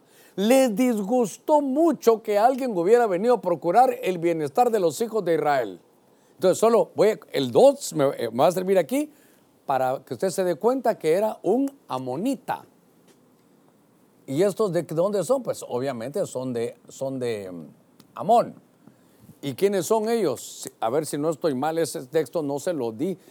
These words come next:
pero Deuteronomio veinticinco, ay, bueno, bueno, veinte,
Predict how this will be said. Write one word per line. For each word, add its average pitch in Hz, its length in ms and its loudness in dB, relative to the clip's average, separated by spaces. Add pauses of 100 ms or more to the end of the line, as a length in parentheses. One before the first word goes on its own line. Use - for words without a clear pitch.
(220)
pero 135 240 2
Deuteronomio 139 800 0
veinticinco, 139 1160 -2 (1120)
ay, 156 480 -4
bueno, 113 260 -10
bueno, 110 240 -8
veinte, 151 460 -6